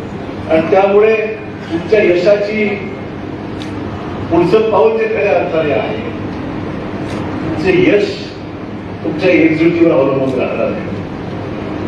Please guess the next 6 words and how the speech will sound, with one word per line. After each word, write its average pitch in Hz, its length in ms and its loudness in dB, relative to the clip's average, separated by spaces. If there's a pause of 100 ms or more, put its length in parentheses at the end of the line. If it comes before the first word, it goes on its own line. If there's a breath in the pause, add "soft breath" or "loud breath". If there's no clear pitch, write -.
(500)
आपण 202 220 2
सर्वांनी 208 360 4
अनुभव 214 260 4
घेतले, - 420 4 (2250)
सर्वांमध्ये 202 600 4 (1120)
फाटाफूट 196 440 4